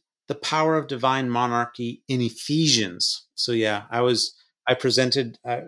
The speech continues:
a lot of research written, uh, a lot of research on this published. He came out with this right around the same time.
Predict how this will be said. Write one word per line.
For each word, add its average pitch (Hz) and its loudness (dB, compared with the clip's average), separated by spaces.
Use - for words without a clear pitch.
a 117 -4
lot 120 4
of 113 -2
research 120 -2
written, 123 -4
uh, 117 -4
a - -14
lot 117 0
of 110 -4
research 117 -4
on 113 -4
this 113 -2
published. 117 -2
He 143 -4
came 135 -2
out 135 2
with 123 -8
this 127 2
right 135 6
around 135 2
the 120 -4
same 131 0
time. 135 -4